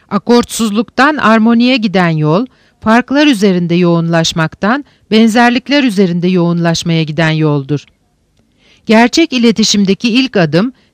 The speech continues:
dünya haritanızdan bir başkasının dünya haritasına çeviri yapmayı öğrenmektir. Bu bize ne sağlar?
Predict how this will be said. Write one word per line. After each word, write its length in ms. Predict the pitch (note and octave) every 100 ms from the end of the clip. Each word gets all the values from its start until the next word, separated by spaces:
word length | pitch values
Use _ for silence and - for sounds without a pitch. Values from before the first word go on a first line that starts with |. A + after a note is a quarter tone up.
| -
dünya 380 | A3 B3 C4 D4+
haritanızdan 800 | A#3+ G3 F#3+ E3+ D#3 F3 G#3 G#3+
bir 140 | G3
başkasının 640 | G#3 - A#3 A3 A#3 C4+ A3
dünya 320 | G#3 A3 G#3+
haritasına 540 | G3 F3+ F3 - E3+
çeviri 380 | G#3+ A3 G3+ A3
yapmayı 500 | A3+ E3+ - E3+ A3
öğrenmektir. 840 | G#3+ G3 F#3+ F3+ F3+ - - C#3 - _ _ _ _ _ _ _ _ _
Bu 180 | G#3 C4+
bize 340 | B3 F#3 C#4
ne 120 | C#4 C4
sağlar? 640 | F#3+ D#3+ D3+ F3 C#4